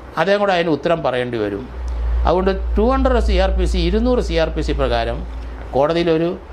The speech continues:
കേസ് ഫയൽ ചെയ്ത് കഴിഞ്ഞാൽ എസ് എച്ച് ഒയും മേയറും, ആ, അവരുടെ ഹസ്ബൻഡ് സച്ചിൻ ദേവും പ്രതികളെ സ്ഥാനത്ത് വന്നേ ഒക്കുള്ളൂ,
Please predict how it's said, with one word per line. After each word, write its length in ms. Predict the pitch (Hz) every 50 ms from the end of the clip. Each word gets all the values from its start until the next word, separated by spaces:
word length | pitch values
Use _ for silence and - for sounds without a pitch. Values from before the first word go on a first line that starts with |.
| - - -
കേസ് 220 | 196 220 226 -
ഫയൽ 220 | 226 190 147 139 135
ചെയ്ത് 220 | 127 120 113 113
കഴിഞ്ഞാൽ 440 | 113 117 113 104 117 117 110 107 - - - - - - -
എസ് 180 | - 131 - 170
എച്ച് 160 | 160 - 180
ഒയും 320 | 170 170 175 175 185 - - - - - -
മേയറും, 520 | 147 156 165 180 196 202 202 202 214 233 - - - - - - - - - -
ആ, 400 | - 170 175 180 180 175 170 - -
അവരുടെ 260 | 170 165 175 170 165
ഹസ്ബൻഡ് 320 | 160 - - 180 175 175
സച്ചിൻ 360 | 156 - 175 165 - 202 196 165
ദേവും 360 | 143 135 131 127 123 127 - - - - - - - - - -
പ്രതികളെ 420 | 156 156 156 185 202 214 208 196 170
സ്ഥാനത്ത് 400 | - - 151 143 143 139 - 139
വന്നേ 380 | 123 113 113 123 135 139 131
ഒക്കുള്ളൂ, 500 | 113 - - 110 107 104 104 113 - -